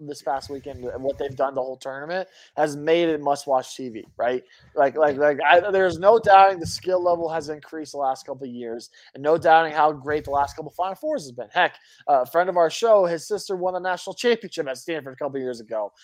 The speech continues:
and we still barely talked about it. But, but what, what, what this is showing is, is the level of the women's game, not only basketball, but soccer in general, has grown. Has absolutely grown, and these women deserve our praise. These women deserve our, our, our, our, our,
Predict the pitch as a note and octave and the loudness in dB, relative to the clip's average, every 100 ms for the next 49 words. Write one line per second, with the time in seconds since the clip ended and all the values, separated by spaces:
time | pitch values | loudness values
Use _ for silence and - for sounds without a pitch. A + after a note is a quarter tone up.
0 | - - C#3+ D3+ - F3+ D#3 D3+ C#3+ C3+ | -18 -10 -6 -6 -2 0 2 2 0 0
1 | C3+ B2+ C3 C3 B2 A2+ _ _ _ - | -2 -2 -8 -6 -4 -6 _ _ _ 4
2 | F3 E3+ F3 D#3+ D#3+ A3 F#3+ F3+ G3 G3 | 4 6 4 4 6 6 6 6 4 4
3 | E3+ G3 A#3 C4 A#3 A3 - G3 G3 G#3 | 0 2 2 -4 -10 -8 -4 -4 -2 -6
4 | G3+ F3+ E3 F#3+ D3 D#3+ D#3 F3 F3+ G3 | -6 -6 -6 -8 -8 -4 2 2 4 -2
5 | E3+ D3 E3+ F3+ C#3+ D3+ D#3 E3 D#3 D3 | -2 -2 -4 -6 -12 -10 -8 -6 -6 -4
6 | D3+ D3 C#3 D3 D#3 - D3+ D#3+ C#3 A#2+ | -4 -6 -2 -2 -4 -10 -4 -2 -2 -4
7 | D#3+ D#3 - D#3+ D3+ C#3 D3+ E3 C#3 C3+ | -2 -2 -2 -6 -6 -2 -2 -2 -4 -6
8 | _ - D3+ D3+ E3 C4+ D#3 - _ _ | _ -4 -4 -2 2 2 2 -4 _ _
9 | D#3+ E3+ F#3 G#3 G#3 G#3 G3 G3 E3+ C#3 | -4 0 4 4 4 -4 -6 -4 -6 -2
10 | D3+ D3 C#3+ C3+ C#3 D#3 D3 E3+ E3+ E3 | 0 2 0 -6 -6 -8 -6 -6 -6 -6
11 | C#3+ C#3 D3+ D#3+ - - - C3+ - D#3+ | -6 -4 -2 -2 -6 -8 -4 -4 0 2
12 | F3+ A#3 - _ _ D#3+ D#3 D#3+ F3 F3 | 2 -2 -12 _ _ -10 -4 -2 -2 -4
13 | D#3 D3+ E3 D#3+ D3+ D#3 C#3 C#3+ E3+ D3+ | -4 0 0 2 4 4 4 0 0 -2
14 | C#3 D#3 D3+ C3+ D#3 C#3+ C#3+ | 2 2 2 0 0 0 0